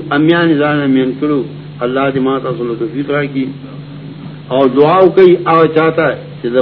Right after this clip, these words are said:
قرآن خدمت یې کړی دی. دا درس یې قایم کړی دی. څوک چې تعاون کوي، الله ورسره امداد وکړي. او خدای په دې ملکونو کې د قرآن درس شایع کړي. خدای مسلمانانو له خیر ورکړي.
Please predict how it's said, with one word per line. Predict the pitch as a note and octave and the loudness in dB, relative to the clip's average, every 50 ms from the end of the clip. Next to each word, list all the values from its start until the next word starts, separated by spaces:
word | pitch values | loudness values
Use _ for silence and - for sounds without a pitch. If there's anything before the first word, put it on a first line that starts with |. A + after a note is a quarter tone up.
| - - | 0 2
قرآن | C3 C#3 D3 D3+ C#3 - - | 0 0 0 0 -2 -2 -2
خدمت | A#2 A2 A#2+ C3+ C#3+ C#3 | -2 -2 -2 -2 -2 -2
یې | C3 A#2 - | -2 -2 0
کړی | B2+ C3 C3 C3+ C3 | 0 0 2 0 0
دی. | - - - - - - - - - - - - - - - - - - | -2 -4 -8 -12 -14 -14 -14 -12 -12 -10 -10 -8 -8 -8 -8 -6 -2 0
دا | C3 C#3+ C#3+ C#3 | 2 2 2 4
درس | F3 F#3+ F3+ D#3 | 4 2 4 4
یې | E3+ E3 E3 | 2 2 4
قایم | E3+ E3+ E3 D#3+ D3+ D#3 | 4 6 6 6 6 6
کړی | D3+ D#3 D#3 D#3+ D#3+ | 6 8 8 8 8
دی. | D3+ C3 - - - - - - - - - - - | 6 4 2 -2 -8 -10 -12 -12 -12 -12 -6 2 4
څوک | F3 G3 F3 D#3+ | 6 6 6 6
چې | E3 D3+ E3 | 4 4 4
تعاون | D#3 D3+ D3+ D3+ D#3+ F3 F#3+ F3+ | 4 4 6 6 6 6 6 6
کوي، | - F3+ F3+ E3 C#3+ A#2 - - - - A#2+ | 6 6 6 6 6 4 0 -4 -6 -4 -2
الله | B2 B2+ C3+ C#3+ C#3 | 0 2 2 2 2
ورسره | C3+ B2 - A#2+ B2 B2 | 2 0 -2 -2 -2 -2
امداد | A#2+ A#2 A#2 B2+ C3 C3 C3 | -2 -2 0 0 0 0 0
وکړي. | B2 A#2 - - B2 G#2 F#2 - - - - - - - - B2+ | -2 -4 -6 -6 -6 -6 -8 -8 -10 -12 -12 -12 -10 -8 -2 0
او | B2+ A#2+ - | 0 0 2
خدای | B2+ D#3 F3 F3 | 2 2 4 4
په | D3+ D#3 D#3 | 4 2 2
دې | D#3 D3+ D3+ | 4 4 2
ملکونو | C#3+ C3+ - D3 F3+ F3 D#3+ | 2 2 2 4 4 6 6
کې | - C#3+ B2+ | 4 4 2
د | B2 - | 2 2
قرآن | B2 B2+ C3 C3+ B2+ B2+ B2 | 0 0 2 2 2 2 2
درس | B2+ A#2+ A2 - - | 0 0 -2 -4 -6
شایع | A#2 A2+ A2 G#2+ | -4 -2 -2 -2
کړي. | G2+ - - - - - - - - - - - - - - - | -4 -6 -8 -10 -8 -8 -8 -8 -6 -6 -6 -8 -8 -8 -8 -4
خدای | A#2 B2+ C#3 D3+ D#3 D3 C#3 - - - - - - | 0 0 2 4 4 2 0 -2 -6 -12 -10 -6 -4
مسلمانانو | B2+ A#2 - C3+ C3 C3+ C#3 C3+ C#3 D3 D#3+ E3+ E3 D#3 | -2 -2 0 2 2 2 2 2 2 4 4 4 4 4
له | C#3+ B2+ - D3 | 4 2 0 0
خیر | C#3+ D3+ D3 D#3 | 0 2 4 4
ورکړي. | D3+ C#3+ C3+ C3+ C3+ C3 B2 | 4 4 2 0 -2 -2 -2